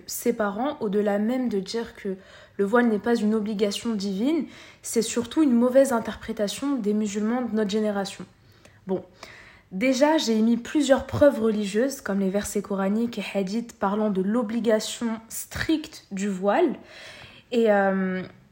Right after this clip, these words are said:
les imams et savants qui ont consacré toute leur vie à l'étude de la religion et de la science islamique et qui maîtrisent ce sujet, impossible en fait pour nous que le voile ne soit pas une obligation.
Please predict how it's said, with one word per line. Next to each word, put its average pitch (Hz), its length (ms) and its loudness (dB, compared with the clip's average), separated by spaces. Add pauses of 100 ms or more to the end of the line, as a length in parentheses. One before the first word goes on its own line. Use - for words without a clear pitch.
(280)
les 214 320 2
imams 269 300 4
et 202 60 2
savants 233 440 0
qui 262 200 -8
ont 196 80 -2
consacré 220 640 -4
toute 381 440 -2
leur 247 220 4
vie 262 260 0
à 208 100 -2
l'étude 220 500 -6
de 202 100 2
la 185 160 2
religion 226 580 -2
et 202 80 -6
de 185 100 -4
la 185 160 -2
science 240 400 -6
islamique 226 560 -2
et 190 80 -6
qui - 200 -6
maîtrisent 269 580 0
ce 226 140 -8
sujet, 220 480 -2 (1400)
impossible 294 640 2
en 240 80 4
fait - 180 2
pour 240 260 -4
nous 277 140 2
que 285 120 -4
le 214 100 4
voile 226 360 4
ne 240 80 0
soit 226 180 0
pas 254 140 0
une 240 100 2
obligation. 214 560 -4